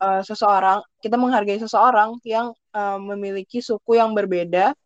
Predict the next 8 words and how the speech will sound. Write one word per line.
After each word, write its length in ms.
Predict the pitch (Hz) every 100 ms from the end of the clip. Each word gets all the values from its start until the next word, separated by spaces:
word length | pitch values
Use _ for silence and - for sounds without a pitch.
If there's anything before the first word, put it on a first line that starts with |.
| _ _ -
dari 240 | 208 220
kita 340 | 254 254 226 240
tanpa 380 | 214 196 220
menyakiti 560 | 233 220 202 190 180 226
perasaan 480 | 214 196 214 185 185
orang 240 | 190 185
tersebut, 440 | 180 - 180 175 170
Kak? 180 | -